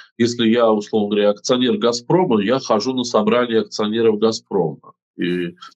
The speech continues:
смотрю, как моя компания развивается. Но если не акционер "Газпрома", мне делать там нечего.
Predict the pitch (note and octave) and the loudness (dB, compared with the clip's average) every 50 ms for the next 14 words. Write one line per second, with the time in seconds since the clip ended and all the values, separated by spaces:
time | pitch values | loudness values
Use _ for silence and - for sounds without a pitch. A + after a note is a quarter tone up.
0 | _ _ - - - G#2+ A2+ A#2 A2+ - C3+ C3+ C3+ - B2 A#2 A2+ - - - | _ _ -10 -4 0 2 2 2 2 2 0 0 2 2 2 2 2 -2 -8 -10
1 | - G#2 G#2+ A2 A2+ A#2 A#2 - A#2 A2 A2 - B2 B2 B2 A#2 A2+ A2 G#2 G2+ | -6 -2 0 0 0 0 0 0 0 -2 0 0 0 0 0 2 0 2 2 0
2 | G2+ A2 A2+ A2 G#2+ F#2+ E2 D2+ - _ - - - - - - _ _ - - | 0 0 2 2 2 2 0 -2 -6 _ -16 -16 -16 -16 -20 -20 _ _ -20 -20
3 | - - - - A#2+ A#2 A#2+ B2+ B2+ A#2 A#2 B2+ C#3 D3 C#3+ - - D3+ C#3 C3+ | -20 -12 -2 0 0 0 0 -2 -2 -2 0 0 0 0 0 0 0 0 2 2
4 | C3 A#2+ B2 B2+ B2+ B2 - E3 E3+ E3+ D#3+ B2+ A#2 A#2 A#2+ A#2+ A#2+ C3+ D3+ D#3 | 0 2 2 0 0 0 0 0 2 2 2 0 -2 -2 -4 -4 0 0 0 0
5 | C#3+ B2+ - B2 A#2 A#2+ A#2 A2+ F#2+ E2+ - - - C#2+ - - | 0 0 0 -2 0 0 -2 -4 -4 -4 -4 -6 -10 -10 -12 -14